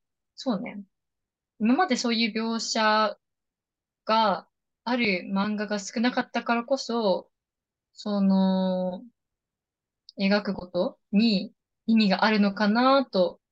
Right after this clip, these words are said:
思ったりするのと、あとは、め-、ちょっとでも今の話でなんか、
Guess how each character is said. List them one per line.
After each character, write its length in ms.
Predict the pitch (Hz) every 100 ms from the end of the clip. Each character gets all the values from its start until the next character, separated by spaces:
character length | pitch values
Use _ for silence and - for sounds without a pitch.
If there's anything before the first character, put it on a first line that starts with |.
| _ -
思 120 | 202
っ 80 | 196
た 120 | -
り 60 | 185
す 140 | 190
る 80 | 208
の 100 | 190
と、 360 | 175 190 185 226
あ 80 | 269
と 100 | 254
は、 140 | 202 214
め-、 200 | 202 196
ち 80 |
ょ 40 | 269
っ 20 |
と 100 | -
で 160 | 190 202
も 120 | 190
今 200 | 220 202
の 60 |
話 320 | 185 185 180 196
で 80 |
な 80 | 185
ん 20 | 190
か、 200 | 175